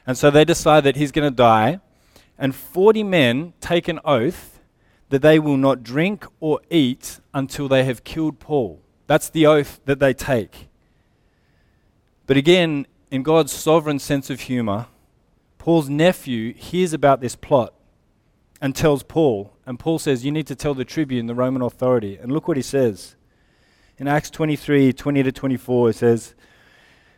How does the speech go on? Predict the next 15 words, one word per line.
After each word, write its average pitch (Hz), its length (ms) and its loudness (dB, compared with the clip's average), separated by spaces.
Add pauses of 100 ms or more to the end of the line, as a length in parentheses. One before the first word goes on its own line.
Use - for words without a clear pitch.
(120)
"The 131 60 -12
Jews 170 280 0
have 180 100 0
agreed 160 320 4
to 156 120 0
ask 156 360 2
you 147 60 0
to 127 80 -6
bring 143 260 -2
Paul 160 300 0
down 135 240 6
to 131 100 -10
the 120 100 -4
council 131 400 -6
tomorrow, 110 540 -4